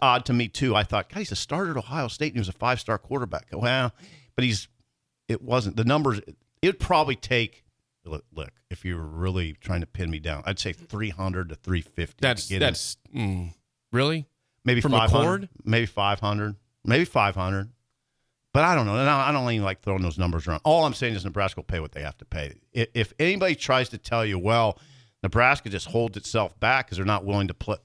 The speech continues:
Speaker 1: play ball." No, they're willing to play ball. They wanna play ball. And if they have to play ball for McCord, they'll play it. And so we'll see where it goes. I like the other two guys. I like Shapen. I like him.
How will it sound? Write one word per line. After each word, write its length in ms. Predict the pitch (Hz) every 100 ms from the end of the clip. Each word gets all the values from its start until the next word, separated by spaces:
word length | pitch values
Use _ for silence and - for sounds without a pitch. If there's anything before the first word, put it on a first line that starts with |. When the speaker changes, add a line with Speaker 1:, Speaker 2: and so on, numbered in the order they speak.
| _
Speaker 1:
play 220 | - 107
ball." 340 | 82 104 107 78
No, 160 | 120 113
they're 120 | 131
willing 320 | 117 110 95 85
to 60 |
play 220 | - 85
ball. 160 | 80 82
They 80 | 80
wanna 280 | 80 80 73
play 240 | 80 73 -
ball. 240 | 55 - _ _ _ _ _ _
And 60 | 104
if 80 | -
they 120 | 98
have 260 | 101 104 -
to 80 |
play 180 | - 90
ball 240 | 76 85 80
for 120 | -
McCord, 400 | 80 - 76 73
they'll 100 | 73
play 280 | - - 62
it. 120 | - _ _ _ _ _ _ _ _
And 200 | 127 120 - _ _ -
so 180 | - 113
we'll 140 | 117
see 160 | - 143
where 120 | 131
it 80 | 113
goes. 420 | 151 92 - - _ _ _ _ _
I 100 | 156
like 380 | 208 143 180 -
the 140 | 123 127
other 160 | 143
two 220 | - 131 98
guys. 640 | 104 113 131 104 - - 120
I 80 | 165
like 360 | 107 131 170
Shapen. 600 | - - 104 139 69 50 - _ _ _ _
I 80 | 131
like 280 | 139 185
him. 100 | -